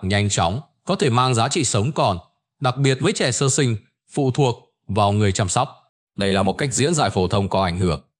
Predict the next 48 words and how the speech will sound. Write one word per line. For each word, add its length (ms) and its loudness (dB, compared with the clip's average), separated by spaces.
Không 300 -2
phải 180 0
tự 200 0
thân 240 0
là 280 2
bằng 240 0
chứng 200 0
thực 240 -2
nghiệm 200 0
cho 180 0
toàn 340 0
bộ 120 0
cơ 160 -2
chế, 280 -4
nhưng 160 0
nó 80 0
nắm 200 0
được 60 -4
một 80 0
ý 140 0
quan 180 0
trọng. 240 -2
Đối 260 0
với 120 0
hệ 120 2
thần 180 -4
kinh, 220 -2
bỏ 180 0
sót 300 -2
một 80 0
khuôn 240 -2
mặt 160 0
thật 180 -4
đôi 200 0
khi 280 0
có 180 0
thể 160 -2
đắt 180 -4
giá 200 2
hơn 280 0
nhìn 280 2
nhầm 200 0
một 60 0
khuôn 180 -2
mặt 140 -2
không 160 -4
tồn 180 -4
tại. 180 -4